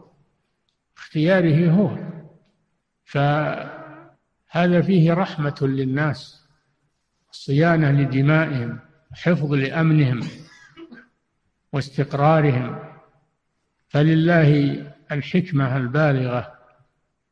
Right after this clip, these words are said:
في ذلك. نعم.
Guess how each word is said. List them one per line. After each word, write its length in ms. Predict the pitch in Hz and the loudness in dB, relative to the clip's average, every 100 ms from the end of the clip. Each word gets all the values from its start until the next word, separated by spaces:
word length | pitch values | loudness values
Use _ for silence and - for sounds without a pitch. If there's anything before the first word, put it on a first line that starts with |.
| _ _ | _ _
في 200 | - 135 | -2 0
ذلك. 680 | 143 156 135 113 - - - - - _ _ _ _ _ _ _ _ | 4 4 2 -2 -8 -14 -18 -20 -20 _ _ _ _ _ _ _ _
نعم. 500 | 143 143 120 - - | -2 -2 -2 -10 -18